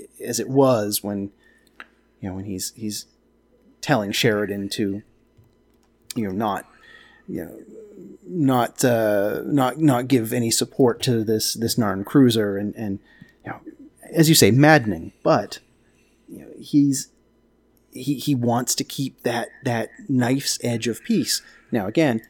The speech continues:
if we look back at the, the example of Cha-, of, you know, Chamberlain and Hitler, didn't really work out all that well.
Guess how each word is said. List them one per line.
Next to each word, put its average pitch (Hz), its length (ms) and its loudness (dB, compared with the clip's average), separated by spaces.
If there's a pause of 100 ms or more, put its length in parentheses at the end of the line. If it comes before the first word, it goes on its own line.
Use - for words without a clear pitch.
(120)
if - 100 -20
we 76 80 -12
look - 180 -10
back 92 220 -2
at 107 100 -18
the, 95 200 -6 (260)
the 107 120 -4
example 117 500 4
of 104 100 -4
Cha-, 190 180 0
of, 95 240 -8 (120)
you - 100 -10
know, - 60 -10
Chamberlain 98 480 -6
and 113 100 -8
Hitler, 123 360 -4 (920)
didn't 101 180 0
really 82 180 -6
work 92 200 -8
out 95 160 -2
all - 140 -12
that - 180 -12
well. - 320 -14